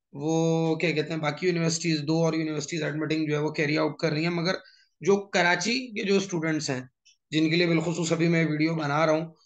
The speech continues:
जो कराची domicile carry करते हैं मेरे बच्चों, वो students जो है, उनका तमाम काम जो है वो डी, डीयूएचएस की वेबसाइट से जाके होगा। अच्छा बेटा, ये आपकी डीयूएचएस की website खुल गई है।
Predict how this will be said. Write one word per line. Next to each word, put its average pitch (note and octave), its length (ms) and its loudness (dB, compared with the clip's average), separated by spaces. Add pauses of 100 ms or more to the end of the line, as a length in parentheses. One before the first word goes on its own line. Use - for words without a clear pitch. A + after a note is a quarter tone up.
(240)
जो E3+ 680 -2
कराची E3+ 380 4
domicile F3+ 480 2
carry E3 220 2
करते D#3 220 -2
हैं E3 60 -2
मेरे D#3+ 140 -2
बच्चों, D#3 340 -2
वो D#3 240 -4
students D#3 400 -4
जो C#3+ 160 -2
है, D#3 160 0 (420)
उनका F3 240 2
तमाम E3+ 340 2
काम E3 200 2
जो D3+ 60 2
है D3+ 80 0
वो F3 80 2
डी, E3 160 2 (180)
डीयूएचएस E3 520 0
की F3 100 -4
वेबसाइट C#3+ 360 -4
से E3+ 120 -4
जाके D3+ 280 -4
होगा। C3 280 -2 (640)
अच्छा F3 120 2
बेटा, G3+ 160 4
ये G#3+ 100 6
आपकी G3+ 240 4
डीयूएचएस F#3 540 2
की G3+ 100 0
website E3+ 400 0
खुल E3+ 140 -2
गई F3 180 2
है। E3 160 -2